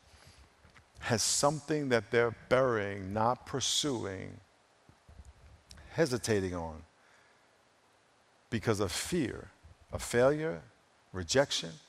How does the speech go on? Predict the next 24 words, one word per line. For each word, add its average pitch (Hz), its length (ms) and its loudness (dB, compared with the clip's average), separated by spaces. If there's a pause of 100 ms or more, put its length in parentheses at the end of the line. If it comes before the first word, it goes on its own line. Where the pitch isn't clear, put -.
(600)
or 107 180 0
bondage 113 600 0
to 110 180 0
a - 20 0
lie. 92 460 0 (1080)
They're 110 100 0
not 104 160 0
good 107 160 0
enough. - 440 -10 (140)
They're 110 100 -2
not 107 120 -2
smart 110 320 2
enough. 87 100 -6
They're 117 120 -2
not 117 100 0
educated 98 420 -4
enough. - 200 -14 (680)
They 117 80 0
can't 131 220 4
compare 123 340 10
to 113 80 6
the 104 100 4
other 113 120 6
person. - 400 -6